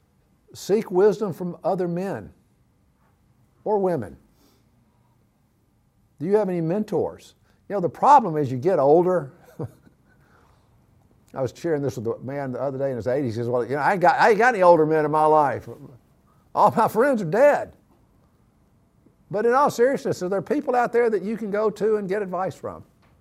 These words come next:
Again, particularly maybe in your work.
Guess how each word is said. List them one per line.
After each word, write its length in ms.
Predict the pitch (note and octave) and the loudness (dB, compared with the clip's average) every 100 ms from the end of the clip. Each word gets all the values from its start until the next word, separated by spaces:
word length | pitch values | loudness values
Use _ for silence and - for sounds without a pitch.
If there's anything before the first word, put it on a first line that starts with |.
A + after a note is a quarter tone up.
| _ _ _ _ _ _ _ _ _ - | _ _ _ _ _ _ _ _ _ -12
Again, 220 | E3 G#3 | -8 -6
particularly 420 | C#3+ F3 G#3+ F3+ | -4 -6 -6 -4
maybe 200 | F3 E3+ | -2 -2
in 100 | E3 | -4
your 100 | E3 | -6
work. 400 | D#3 E3+ D3 - | -4 -4 -4 -10